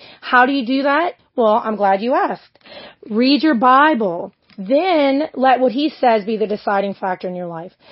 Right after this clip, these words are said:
It's also very, very important to get involved in a gospel-centered church and connect yourself to other believers who love the Lord and are pursuing Jesus with their whole heart.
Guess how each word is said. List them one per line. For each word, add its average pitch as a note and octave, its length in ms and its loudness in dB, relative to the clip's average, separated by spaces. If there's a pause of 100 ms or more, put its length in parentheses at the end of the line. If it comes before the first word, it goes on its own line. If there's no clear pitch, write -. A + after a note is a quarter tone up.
(160)
It's C4+ 220 0
also D4 480 0
very, B3 380 2
very C4+ 180 0
important A3+ 380 -2
to A3+ 40 -2
get A3 60 -2
involved G#3 540 0
in A3+ 100 -6
a G3+ 80 -4
gospel-centered A3 1040 -4
church F3+ 500 -6 (540)
and A3+ 140 -4
connect A#3+ 340 -2
yourself A#3 320 0
to - 180 -6
other B3 240 4
believers A3+ 580 -2 (200)
who B3 80 -4
love G#3+ 280 0
the G#3+ 80 -2
Lord G3 300 -2
and G3+ 140 -6
are F#3+ 80 -4
pursuing C4+ 500 -6
Jesus F#3+ 440 -8
with F#3+ 160 -8
their F#3 100 -8
whole F#3 220 -4
heart. G3 340 -2